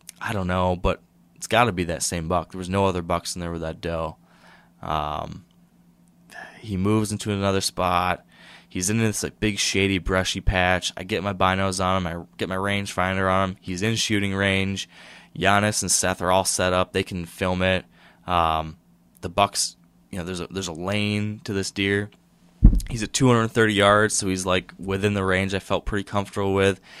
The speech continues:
It all kinda lined up perfect. Um, but I was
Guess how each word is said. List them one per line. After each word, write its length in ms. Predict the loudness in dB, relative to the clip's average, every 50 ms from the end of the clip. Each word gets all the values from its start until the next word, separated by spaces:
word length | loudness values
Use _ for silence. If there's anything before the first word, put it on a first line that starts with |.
| -20 -14 0
It 60 | 4 4
all 120 | 4 4
kinda 300 | 4 2 0 0 2 0
lined 320 | 0 0 2 2 2 0
up 200 | 0 -2 -4 -6 _
perfect. 500 | -2 0 0 0 0 -4 -4 -4 -8 -16 -20 -20 -20 -20 -20 -20 -20 -12 -4
Um, 600 | 0 2 4 4 2 2 -2 -4 -8 -10 -14 -16 _ _ _ _ _ _ _ _ _ _ _ _ _ _ _ _ _ _ _ _ _ _ _ -10
but 240 | -8 -4 0 2 4
I 80 | 4
was 380 | 4 4 2 0 0 -2 -4 -6